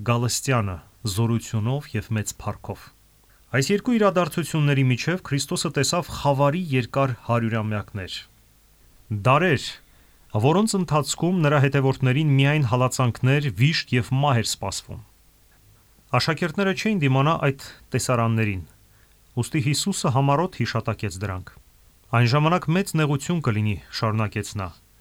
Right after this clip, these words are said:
«որի նմանը աշխարհքի սկզբից մինչև հիմա չի եղել,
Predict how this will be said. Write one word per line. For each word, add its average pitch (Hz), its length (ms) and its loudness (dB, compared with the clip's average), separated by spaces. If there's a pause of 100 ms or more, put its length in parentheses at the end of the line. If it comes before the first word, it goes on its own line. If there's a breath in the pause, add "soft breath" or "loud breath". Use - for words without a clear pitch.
(520 soft breath)
«որի 123 360 4
նմանը 160 440 2 (120)
աշխարհքի 127 600 -2
սկզբից 131 600 -4
մինչև 127 360 0
հիմա 120 200 2
չի - 240 -6
եղել, 95 280 -2